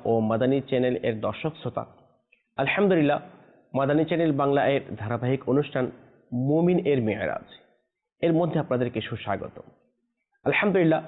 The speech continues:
আমরা এই অনুষ্ঠানের মাধ্যমে বিশেষ করে নামাজের যে ফরজকৃত ক্রা-,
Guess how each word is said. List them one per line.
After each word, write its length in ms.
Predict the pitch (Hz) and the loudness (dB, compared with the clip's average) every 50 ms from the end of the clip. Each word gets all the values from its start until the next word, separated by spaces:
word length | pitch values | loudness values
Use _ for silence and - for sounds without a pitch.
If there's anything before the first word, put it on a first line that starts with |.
| - - - - - - - | -10 -20 -20 -20 -12 -6 -2
আমরা 460 | 139 139 135 139 135 131 123 117 - - | 0 2 2 4 4 4 2 2 0 0
এই 440 | - 170 165 160 156 135 127 131 131 - - - - - - | 0 2 2 4 2 2 2 2 0 0 -4 -12 -12 -4 0
অনুষ্ঠানের 420 | 143 180 208 208 - 226 214 208 | 2 2 2 2 2 2 4 4
মাধ্যমে 420 | 175 147 143 151 180 165 151 147 - - - - - - - _ _ - | 4 4 2 2 2 2 2 0 -2 -4 -12 -20 -20 -20 -20 _ _ -12
বিশেষ 340 | 127 131 143 - 233 226 - | -6 -4 -2 0 0 0 0
করে 280 | - 180 147 127 - - - | 0 0 0 0 0 -4 -6
নামাজের 600 | - 123 131 139 147 160 175 180 175 180 165 143 | -2 0 2 2 4 4 2 2 2 2 0 0
যে 280 | 127 135 131 127 - - - - | 2 2 2 2 0 -2 -4 -2
ফরজকৃত 500 | 147 135 147 147 - - - 165 - 160 | 0 0 0 0 -2 -2 -2 -2 0 0
ক্রা-, 360 | 151 - 135 131 123 110 | -2 0 0 0 0 0